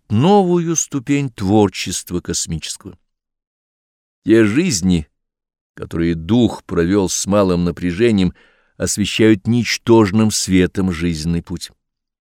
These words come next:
Мы видели вихрь воли, мы ценим напряжение воли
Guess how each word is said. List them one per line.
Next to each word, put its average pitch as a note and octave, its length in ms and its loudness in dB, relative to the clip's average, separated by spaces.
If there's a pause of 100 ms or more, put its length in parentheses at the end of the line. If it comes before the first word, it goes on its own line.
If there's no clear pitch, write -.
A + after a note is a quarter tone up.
(360)
Мы F3 240 0
видели D3+ 400 2
вихрь G2 440 2
воли, F2 480 2 (640)
мы F2+ 140 0
ценим A2+ 640 0
напряжение G#2+ 680 0
воли F#2 340 -2